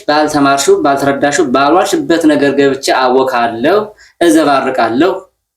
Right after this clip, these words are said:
እንዳው እዛ እዚህ ረግጣለሁ የሚለው ነገር አይሰራም።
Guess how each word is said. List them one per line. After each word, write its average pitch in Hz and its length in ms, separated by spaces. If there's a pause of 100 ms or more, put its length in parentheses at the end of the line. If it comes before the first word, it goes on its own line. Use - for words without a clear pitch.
(880)
እንዳው 143 320
እዛ 139 220
እዚህ 139 200
ረግጣለሁ 139 400
የሚለው 139 240
ነገር 156 240 (340)
አይሰራም። 101 520